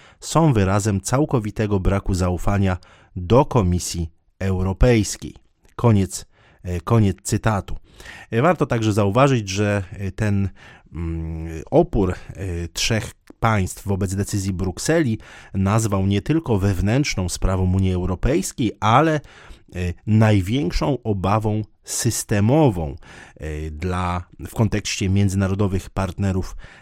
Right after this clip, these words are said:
e, handlowych, no i, e, oczywiście także w kontekście, w kontekście całej Unii Europejskiej. E, też warto zauważyć, że ta reakcja,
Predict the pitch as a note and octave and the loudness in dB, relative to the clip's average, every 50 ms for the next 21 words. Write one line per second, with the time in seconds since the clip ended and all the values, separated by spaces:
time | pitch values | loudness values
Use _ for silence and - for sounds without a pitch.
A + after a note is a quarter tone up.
0 | - - - E2 E2 D#2+ D2+ - - G#2+ G2 F#2 F2+ G#2 B2 D#3 F3+ E3 D#3 D3 | -18 -12 -8 -8 -6 -6 -6 -6 -4 -2 -2 0 0 2 2 2 2 2 2 0
1 | B2+ - - - - - - _ _ _ _ _ _ _ _ - - D3+ C#3+ C#3+ | 0 -2 -6 -16 -18 -18 -18 _ _ _ _ _ _ _ _ -12 -6 -4 0 0
2 | D3 C#3+ B2 G#2+ G2+ F2 G2 F#2+ F#2 E2+ G2 F#2 - G#2+ G#2 G2+ - - F#2+ D#2+ | 2 2 0 0 -2 -2 -2 -2 -2 -2 -4 -6 -4 -4 -4 -4 -4 -4 -4 -2
3 | - F#2+ G2 G2 F2+ F2+ - - - F2+ - F2+ F2 - - - - F2+ E2 D#2 | -2 0 0 0 -2 -2 -4 -4 -4 -2 -2 -4 -6 -6 -6 -6 -4 -4 -6 -6
4 | - - - - - - - - - - - G2+ F2+ - F#2+ - - - F2+ F2 | -8 -14 -20 -20 -20 -16 -14 -12 -10 -6 -4 -4 -2 -2 -4 -4 -6 -6 -8 -6
5 | - G2 F#2 F2+ F2 E2+ - F2+ F2+ F2 E2+ E2 D#2+ - _ _ _ _ _ - | -4 -2 -2 -2 -2 -2 -2 0 0 0 0 -2 -4 -8 _ _ _ _ _ -4
6 | F#2 F#2 F2 F2 F2+ F2+ F2 - A#2 A2 G#2+ G2+ F#2+ - - - E2 D2+ C#2+ - | -2 -2 0 0 -2 -2 0 2 2 2 2 2 0 -2 -6 -6 -8 -8 -10 -12
7 | - - - - - - - - - - - F2 E2+ E2+ E2 - - D3+ D#3 - | -16 -20 -20 -20 -20 -20 -20 -20 -20 -12 -8 -8 -6 -6 -6 -2 0 0 0 0
8 | - - A2 A#2 A#2+ A#2+ - B2 A2 G#2 G2+ G2 G2+ G2 G#2+ A2 A2 G#2+ G2+ F#2+ | -2 -2 0 0 0 0 0 0 0 0 2 0 0 2 2 2 2 0 -2 -4
9 | F#2 F2+ F#2+ F#2 - - F#2+ F#2+ F2 - G2+ F#2+ F#2 G2+ F2+ F2+ G#2 G#2 - - | -4 -4 -4 -4 -2 -2 -2 -2 -2 -2 -2 -2 0 0 -2 -2 -4 -4 -6 -8
10 | - G2+ F2+ D#2+ D#2 | -6 -4 -4 -4 -6